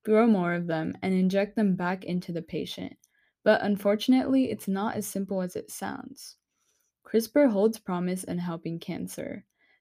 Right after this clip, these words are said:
Some scientists use crispr to supercharge the immune system's T cells. They edited the T cells so they would recognize cancer, and then the T cells killed the cancer cells. crispr was also used to change genes in cancer cells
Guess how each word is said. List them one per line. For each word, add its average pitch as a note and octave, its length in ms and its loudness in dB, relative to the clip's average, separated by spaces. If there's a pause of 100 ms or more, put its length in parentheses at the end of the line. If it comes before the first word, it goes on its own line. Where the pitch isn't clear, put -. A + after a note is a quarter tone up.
(120)
Some C4+ 200 10
scientists F#3+ 600 0
use F#3 240 0
crispr A3+ 520 -2
to G3+ 60 0
supercharge F#3+ 840 -2
the F3 80 -2
immune F3+ 380 0
system's F3+ 720 -4
T A#3 200 4
cells. - 600 -6 (520)
They G3+ 160 2
edited B3+ 460 4
the G3 80 -2
T A3+ 260 0
cells F3+ 380 -4 (100)
so F3+ 140 0
they F3+ 140 0
would F3 180 -4
recognize A3+ 540 0
cancer, E3+ 600 -6 (360)
and G#3 180 4
then C#4 160 10
the A3+ 100 8
T G#3 240 -2
cells F#3 300 -4
killed G3 380 2
the D#3+ 100 -2
cancer F#3+ 400 -6
cells. - 560 -12 (500)
crispr C4+ 440 2
was A3 160 0
also G#3+ 340 -2
used F3+ 400 -4
to F#3+ 80 -8
change G#3 460 -2
genes E3+ 340 -6
in D#3+ 140 -6
cancer E3 400 -8
cells - 360 -8